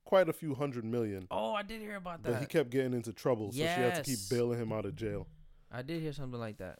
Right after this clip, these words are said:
Speaker 1: So that's how he rose to fame, fucking jailbird. But other than that,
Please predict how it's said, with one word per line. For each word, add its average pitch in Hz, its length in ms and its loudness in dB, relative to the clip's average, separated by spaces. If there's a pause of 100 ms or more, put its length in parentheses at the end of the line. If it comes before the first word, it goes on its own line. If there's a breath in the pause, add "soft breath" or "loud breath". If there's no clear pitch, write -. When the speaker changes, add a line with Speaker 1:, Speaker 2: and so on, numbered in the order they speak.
Speaker 1:
So 127 100 -4
that's 139 220 2
how 131 140 2
he 156 120 2
rose 135 300 6
to 120 80 -6
fame, 107 480 -6
fucking 104 320 -10
jailbird. 104 440 -6 (760 soft breath)
But 104 300 0
other 156 240 4
than 107 140 0
that, 117 260 0